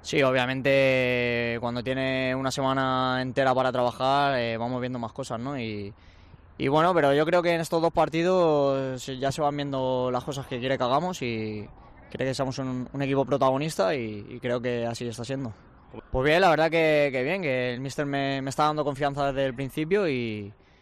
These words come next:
y bueno, eh, al final el fútbol son dinámicas y ahora toca la dinámica positiva y esperemos alargarla y,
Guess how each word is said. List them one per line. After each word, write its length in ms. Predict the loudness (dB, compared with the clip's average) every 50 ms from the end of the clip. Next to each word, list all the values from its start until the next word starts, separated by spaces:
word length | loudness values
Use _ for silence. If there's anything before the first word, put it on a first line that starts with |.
| _ _ _ _ -12
y 100 | -6 -2
bueno, 460 | 0 2 2 2 2 2 2 2 2
eh, 320 | 2 0 0 -2 -2 -2 -2
al 100 | -2 -4
final 480 | -4 -4 -2 0 0 0 0 0 0
el 80 | -2 -4
fútbol 300 | -4 -6 -4 -4 -4 -2
son 140 | -2 -4 -2
dinámicas 560 | -2 -2 -2 -2 -2 -2 -2 -2 -2 -2 -4
y 460 | -4 -4 -4 -4 -4 -6 -6 -4 -2
ahora 200 | -2 0 0 0
toca 580 | 0 -2 0 0 0 0 0 0 -2 -2 -6 -8 -14 -20 -20 -20 -20 -20 -20 -20 -6 0
la 140 | 2 2 4
dinámica 440 | 4 2 0 0 0 2 4 4 4
positiva 720 | 4 2 0 0 0 2 4 6 6 6 4 2 0 -2
y 380 | -4 -6 -6 -6 -6 -6 -6 -6
esperemos 600 | -6 -6 -4 -2 -2 0 0 0 0 -2 -2 0
alargarla 560 | 0 0 0 2 2 0 0 0 0 -2 -2 -2
y, 420 | -4 -6 -6 -8 -10 -12 -14